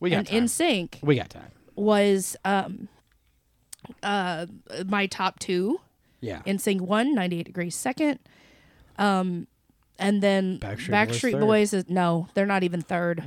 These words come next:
Speaker 1: What is it about their Christmas album you didn't like?
Speaker 2: I, it just, it
Speaker 1: Being one of your all-time favorite bands of all time ever, the Backstreet Boys.
Speaker 2: It felt rushed.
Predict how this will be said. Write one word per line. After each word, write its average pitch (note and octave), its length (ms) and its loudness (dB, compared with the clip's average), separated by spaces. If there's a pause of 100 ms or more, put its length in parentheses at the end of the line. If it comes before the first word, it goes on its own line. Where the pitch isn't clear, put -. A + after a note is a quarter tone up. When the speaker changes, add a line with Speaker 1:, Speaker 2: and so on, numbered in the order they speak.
Speaker 1:
What G#3+ 220 4
is A#3+ 200 -4
it A3+ 100 -4
about F3+ 260 -4
their E3+ 100 -4
Christmas G3 420 -6
album D3+ 280 -2
you C#3 100 0
didn't B2+ 240 -8
like? F3+ 440 -14 (140)
Speaker 2:
I, - 220 -6
it B3+ 100 -8
just, C#4 240 -6
it C3+ 80 -10
Speaker 1:
Being A3 320 4
one G#3+ 160 4
of F#3 140 0
your F#3 140 4
all-time E3+ 480 4
favorite D3+ 360 0
bands D3 380 0
of C#3 240 4
all C#3+ 240 6
time C#3 400 0
ever, G2+ 360 -8
the D3+ 120 8
Backstreet C3+ 480 4
Boys. F2 360 -8
Speaker 2:
It B3+ 160 6
felt - 280 0
rushed. G#3+ 540 0